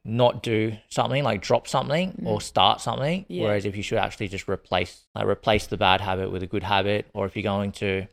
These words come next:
Speaker 1: take on something new, let's say you've never been to the gym before and you wanna start going to the gym, uh, going to the gym should actually replace something as well. So then you're not overdoing yourself.
Speaker 2: Yeah. I think it's, yeah, as we said before, easy to go from zero to a hundred.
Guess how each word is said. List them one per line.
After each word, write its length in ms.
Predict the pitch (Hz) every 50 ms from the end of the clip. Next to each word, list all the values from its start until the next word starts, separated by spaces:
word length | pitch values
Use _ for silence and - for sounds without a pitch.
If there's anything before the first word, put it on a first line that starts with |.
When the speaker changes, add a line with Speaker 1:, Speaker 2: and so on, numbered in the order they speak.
| _
Speaker 1:
take 240 | - - 127 120 -
on 140 | 131 123 123 120
something 380 | - 131 110 113 113 107 101
new, 320 | 104 110 110 110 147 208 - _ _ _ _
let's 160 | 120 110 -
say 140 | - 113 104
you've 140 | 104 - -
never 220 | 110 104 98 104
been 200 | 92 104 98 101
to 100 | - -
the 80 | 98 98
gym 220 | 92 - 101 101
before 260 | 98 95 - 98 95 98
and 60 | 98
you 60 | 98
wanna 120 | 101 98 98
start 240 | - 107 98 101
going 240 | - 98 95 95 98 -
to 100 | - 101
the 100 | 98 95
gym, 320 | 98 107 104 104 127 165 - _ _ _ _ -
uh, 180 | 113 107 101
going 380 | - 117 113 110 107 107 110 - -
to 100 | - 113
the 100 | 98 101
gym 520 | 98 98 - - 113 110 104 98 107 127 131 - _ _ _
should 260 | - - 120 101 95
actually 280 | 101 101 - - 117 104
replace 680 | 98 98 - - - - 101 101 98 - - - _ _ _ _
something 400 | - - 107 - 95 90 95 - - _ _
as 120 | 110 101
well. 280 | 107 98 95 95 - _ _ _ _ -
So 120 | 113 110
then 140 | 104 110 107
you're 80 | 107 104
not 200 | 104 98 - - -
overdoing 460 | 101 101 95 98 - 104 98 98 104
yourself. 300 | 101 - - - - - _ _ _ _
Speaker 2:
Yeah. 360 | - 214 214 190 156 - - - _ _ _ _
I 40 | 196
think 120 | 226 208
it's, 120 | 175 - -
yeah, 120 | 165 - -
as 200 | - 165 160 165
we 60 | 175
said 180 | - - 165 -
before, 340 | 151 - - 170 165 147 -
easy 220 | - 175 156 170
to 60 | 170
go 160 | 170 175 170 160
from 180 | - 175 170
zero 260 | 156 151 165 156 156 -
to 100 | - 185
a 60 | 185
hundred. 360 | 165 170 180 - - - -